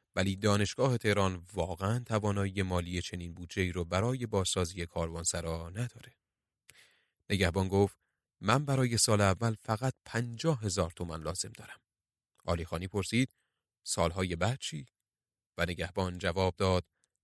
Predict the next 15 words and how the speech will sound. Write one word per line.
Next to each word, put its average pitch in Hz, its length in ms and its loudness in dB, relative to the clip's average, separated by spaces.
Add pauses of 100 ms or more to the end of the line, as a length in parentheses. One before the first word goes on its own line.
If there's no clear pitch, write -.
«تقریباً 85 640 0
همین 110 320 -2
اندازه.» - 380 -6 (720)
دکتر 113 240 4
عالیخانی 104 540 6
بلافاصله 95 800 4
و 92 140 0
بدون 104 400 2
هیچ 131 440 -2
تردیدی 104 500 2
به 98 100 2
معاون 95 440 4
مالی 104 360 4
دانشگاه 90 440 2
گفت: 98 520 2